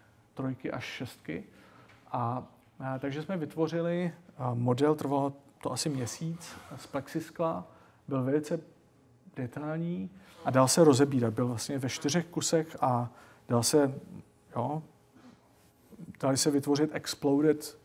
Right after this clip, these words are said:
views. Tady jenom screenshot toho, tehdy ještě velice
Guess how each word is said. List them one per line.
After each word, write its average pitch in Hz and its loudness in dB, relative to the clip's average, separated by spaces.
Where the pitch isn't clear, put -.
views. 127 -2
Tady 139 -6
jenom 143 -6
screenshot 143 -10
toho, 135 -8
tehdy 135 0
ještě 151 2
velice 139 -2